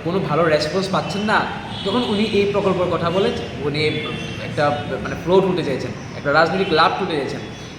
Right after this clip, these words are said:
Actually গিয়ে দেখুন, এটা বেসলেস একটা। আপ-, আপনি বলুন না যে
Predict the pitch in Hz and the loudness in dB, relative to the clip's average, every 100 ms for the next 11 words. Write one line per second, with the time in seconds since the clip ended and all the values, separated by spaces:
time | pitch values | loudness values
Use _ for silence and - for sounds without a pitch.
0 | 139 143 233 226 185 220 196 208 233 233 | -6 -4 -2 0 4 4 6 4 0 -4
1 | - - 247 202 254 269 269 240 190 - | -8 2 2 4 2 2 2 2 0 0
2 | 165 160 135 160 214 214 151 147 120 104 | 0 0 -4 -2 -2 0 0 0 -4 -6
3 | 139 147 | -4 -4